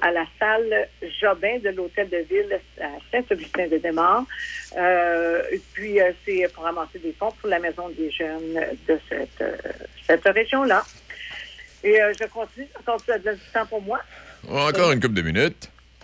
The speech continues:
Speaker 1: Ah, d'accord. Alors, on a également le vingt-sept,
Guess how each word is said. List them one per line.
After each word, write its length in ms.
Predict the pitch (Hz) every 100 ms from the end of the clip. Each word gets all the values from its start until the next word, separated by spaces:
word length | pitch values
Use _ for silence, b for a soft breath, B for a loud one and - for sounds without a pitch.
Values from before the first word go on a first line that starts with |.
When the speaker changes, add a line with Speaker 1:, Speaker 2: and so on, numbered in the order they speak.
| - - -
Speaker 1:
Ah, 160 | -
d'accord. 520 | - - - - 233 269 B B B
Alors, 280 | 202 226 220
on 180 | 233 233
a 160 | 240 -
également 460 | 214 190 180 208 302
le 80 | 302
vingt-sept, 520 | 185 165 - 262 -